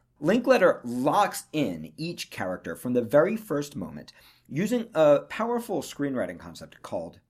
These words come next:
vignettes. If you've taken my screenwriting classes, you know how vital vignettes are when introducing characters and how they can become the organic building blocks of structure as you discover your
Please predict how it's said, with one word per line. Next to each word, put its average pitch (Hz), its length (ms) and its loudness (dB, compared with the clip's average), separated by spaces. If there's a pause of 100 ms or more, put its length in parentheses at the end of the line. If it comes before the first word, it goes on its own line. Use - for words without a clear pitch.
vignettes. 98 680 -6 (140)
If 202 220 2
you've 226 240 4
taken 320 240 -2
my 233 120 0
screenwriting 147 500 0
classes, 90 440 -8
you 170 160 0
know 254 160 -2
how 185 180 0
vital 113 400 2
vignettes 95 480 -6
are 80 200 -10
when 92 220 -8
introducing 92 540 -12
characters - 500 -18
and 104 160 -12 (300)
how 185 120 2
they 190 140 2
can 180 120 -4
become 156 420 -2
the 139 200 -2 (100)
organic 139 720 0
building 135 380 2
blocks 80 360 -8
of 107 140 -16
structure - 720 -14 (240)
as 113 160 -6
you 127 80 -2
discover 90 400 -8
your 98 320 -8